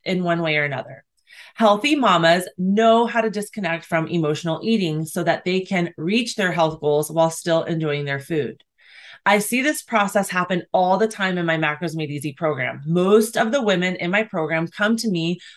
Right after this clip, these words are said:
with diet fatigue. Raise your hand, drop an emoji, give me a, a amen, sister, if you have felt diet fatigue in the past.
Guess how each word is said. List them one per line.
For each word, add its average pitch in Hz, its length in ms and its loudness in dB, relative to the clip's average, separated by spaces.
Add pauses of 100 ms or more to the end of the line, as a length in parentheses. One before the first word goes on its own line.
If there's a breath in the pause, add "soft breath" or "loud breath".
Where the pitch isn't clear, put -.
with 190 200 -2 (120)
diet 160 540 0
fatigue. 151 600 -6 (200)
Raise 185 400 0
your 269 140 2
hand, 226 460 2
drop 156 360 2
an 269 80 -4
emoji, 233 800 0
give 233 160 -2
me 202 160 -2
a, 151 300 0 (280 loud breath)
a 160 320 6 (100)
amen, 247 520 2
sister, 180 800 -2 (500 soft breath)
if 226 240 -6
you 269 240 0
have 302 240 2 (320)
felt 202 420 -2 (680)
diet 208 580 0
fatigue 165 580 -8
in 160 80 -2
the 160 100 -2
past. - 600 -10